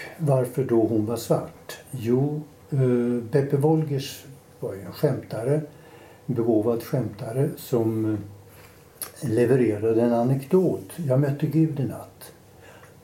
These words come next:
"Ah, hur såg han ut?" "Ja, hon var svart." Och jag är själv inte alls religiös, eh, tvärtom skulle jag vilja säga. Men jag tycker att den berättelsen,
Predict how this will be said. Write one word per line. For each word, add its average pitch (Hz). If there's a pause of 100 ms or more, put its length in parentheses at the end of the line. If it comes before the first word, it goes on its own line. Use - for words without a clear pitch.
(100)
"Ah, 151 (320)
hur 127
såg 113
han 113
ut?" - (420)
"Ja, 175
hon 117
var 156
svart." - (1080)
Och - (760)
jag 135
är 131
själv 127
inte 127
alls 143
religiös, 131 (100)
eh, 131 (440)
tvärtom 127
skulle 135
jag 123
vilja 123
säga. 117 (800)
Men 127
jag 143
tycker 139
att 135
den 135
berättelsen, 143